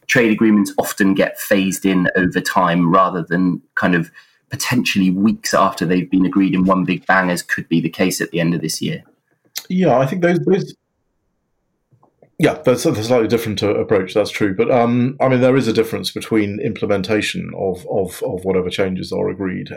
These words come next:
Speaker 2: and the time period in which that will occur, and actually just getting the, getting the agreement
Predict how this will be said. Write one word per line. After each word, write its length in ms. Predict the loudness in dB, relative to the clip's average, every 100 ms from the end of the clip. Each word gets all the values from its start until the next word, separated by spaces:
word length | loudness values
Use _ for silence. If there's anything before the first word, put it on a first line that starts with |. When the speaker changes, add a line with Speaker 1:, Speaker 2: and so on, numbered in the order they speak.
| -12
Speaker 2:
and 140 | -10
the 60 | -6
time 280 | -2 -2
period 280 | -4 -4 -4
in 120 | -6
which 200 | -8 -6
that 180 | -4 -4
will 260 | -4 -8 -8
occur, 480 | -10 -6 -4 -4 -8 -14 -20 _
and 160 | -2 0
actually 300 | 0 -2 -4
just 320 | -2 -4 -6 -8
getting 340 | 0 0 0 -2
the, 300 | -4 -6 -10 -2
getting 300 | -2 0 -2
the 140 | -4
agreement 440 | -4 -6 -6 -8